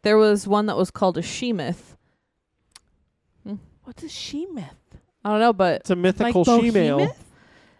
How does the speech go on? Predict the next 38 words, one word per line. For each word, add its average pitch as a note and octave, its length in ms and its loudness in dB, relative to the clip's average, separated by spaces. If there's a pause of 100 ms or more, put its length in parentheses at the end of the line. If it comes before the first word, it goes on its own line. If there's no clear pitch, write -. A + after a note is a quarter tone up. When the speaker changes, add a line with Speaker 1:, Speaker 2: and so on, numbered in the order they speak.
Speaker 1:
I A#3+ 140 0
think, A3+ 520 -2
but... G#3+ 280 2 (440)
So B3 200 0
then A#3 160 2
we A3+ 100 -2
gave G3+ 220 -2
someone G#3 580 -2 (220)
that G3 180 2
we F3 320 -2
hated F#3 540 -2 (100)
a F#3 60 -4
nickname F3+ 400 -8
of E3 100 -4
Sheemith F3 400 -8
Cankle, G3+ 580 -6
and E3+ 80 -8
I E3+ 120 -4
just E3+ 200 -6
remembered E3 340 -4
it - 140 -8
right - 200 -8
now. F3+ 440 -6 (840)
Speaker 2:
<laughs> - 1040 -20
Speaker 1:
She's - 240 -10
such - 180 -18
a - 60 -20 (120)
bitch. - 960 -14 (380)
That - 100 -4
Sheemith F3 400 -14
Cankle A4 340 -10
Speaker 2:
Sheemith A4+ 40 -14
Speaker 1:
bitch. - 400 -10 (520)
Speaker 2:
Cankle. - 60 -20 (480)
Speaker 1:
I A3 60 -20
gotta A#3 100 -10
text - 360 -18
her. F#3 200 -18